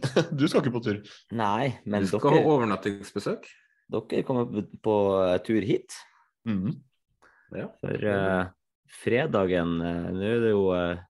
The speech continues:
Speaker 2: R-, Bodø-Glimt mot Rosenborg, eh, lørdag trettende mai.
Speaker 1: Mm.
Speaker 2: Så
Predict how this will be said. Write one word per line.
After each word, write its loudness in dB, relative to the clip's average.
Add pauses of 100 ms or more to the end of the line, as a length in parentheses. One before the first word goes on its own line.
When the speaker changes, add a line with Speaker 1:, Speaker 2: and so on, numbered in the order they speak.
(120)
Speaker 2:
R-, -6
Bodø-Glimt 2
mot -4
Rosenborg, -4
eh, -4
lørdag -2 (100)
trettende -8
mai. -6 (500)
Speaker 1:
Mm. -8 (400)
Speaker 2:
Så 2